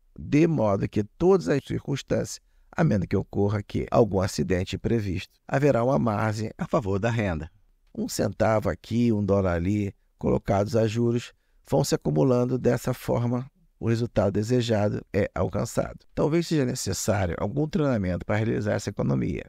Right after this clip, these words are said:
mas, uma vez acostumado, você descobrirá que há mais satisfação em economizar racionalmente do que em gastar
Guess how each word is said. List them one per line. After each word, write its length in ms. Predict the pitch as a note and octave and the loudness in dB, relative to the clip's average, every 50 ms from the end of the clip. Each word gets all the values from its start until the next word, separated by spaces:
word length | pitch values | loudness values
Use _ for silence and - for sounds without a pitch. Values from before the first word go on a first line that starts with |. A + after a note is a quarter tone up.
| - _ _ | -16 _ _
mas, 520 | - G2 G#2+ G2 F2+ F2+ F#2 G2+ G2+ - - _ _ _ _ _ - | -2 0 2 4 4 2 2 0 -2 -6 -12 _ _ _ _ _ 0
uma 160 | E3+ F#3 D3+ | 2 2 4
vez 180 | A2 G2+ F2+ E2 | 4 2 0 -2
acostumado, 760 | D#2+ - - E2 - - F2+ F#2+ G#2 G#2+ G2 F2 E2+ E2+ | -2 -4 -4 -6 -4 -4 -2 0 0 0 0 0 0 -2
você 220 | - G#2 G#2+ - - | -2 -2 -4 -4 -4
descobrirá 640 | - - - - C#3 C3+ C#3 C3 A2+ A2 A2+ A2 - _ _ _ _ _ _ - | -6 -6 -6 -4 -2 -2 0 0 -2 -2 -2 -4 -4 _ _ _ _ _ _ -6
que 200 | - - - - - | -2 -2 -2 -2 -2
há 120 | - C3 | -2 -2
mais 280 | A#2+ A#2+ A#2+ A#2+ D#3 - | 0 0 2 0 0 0
satisfação 500 | C#3+ C3+ - C3 A#2+ A#2 - - F2+ D2+ | -2 -2 -2 -2 -2 -2 -2 -2 -2 -2
em 40 | D2+ | -2
economizar 520 | - F#2 F2 F#2+ F#2 F#2 F#2+ F#2 F2 E2 | -2 -4 -4 -2 -2 -2 -2 -2 -2 -2
racionalmente 800 | - G2 G2 - - A#2+ A#2 B2 B2+ A#2+ A2+ A2+ A2 A2 - - - | -2 -4 -4 -4 -2 -2 0 0 0 0 0 0 -2 -4 -6 -10 -8
do 100 | - - | -8 -6
que 120 | - - A#2 | -4 -2 -2
em 80 | A#2 | -2
gastar 440 | A#2 A2 A2 - - - E2 - - | -2 -2 -4 -4 -4 -6 -6 -6 -6